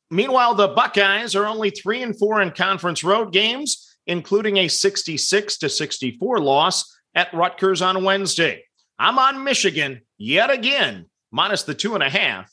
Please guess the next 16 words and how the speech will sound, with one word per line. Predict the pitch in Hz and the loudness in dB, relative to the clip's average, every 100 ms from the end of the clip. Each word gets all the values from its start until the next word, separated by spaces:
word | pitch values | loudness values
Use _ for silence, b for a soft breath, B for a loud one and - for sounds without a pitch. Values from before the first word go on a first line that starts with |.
| _ 117 | _ -12
over | 113 127 151 | -6 -4 -4
Ohio | 139 117 139 | -2 -2 -2
State. | 151 - 180 143 - _ b b b b | -2 2 2 2 -4 _ b b b b
Next | 156 208 - | -2 0 2
up, | 233 233 | 0 0
we | 226 | -4
stay | - 220 262 | 0 0 -2
in | 233 | -4
the | |
Big | 208 202 202 | -2 -2 0
Ten, | 202 247 311 - _ - | -2 -2 -8 -16 _ -2
and | 208 | 0
we | 220 202 | 2 2
head | 185 202 | 2 -2
to | |
Minneapolis. | 214 214 214 208 185 185 156 - - _ | -4 -2 2 2 4 4 2 0 -8 _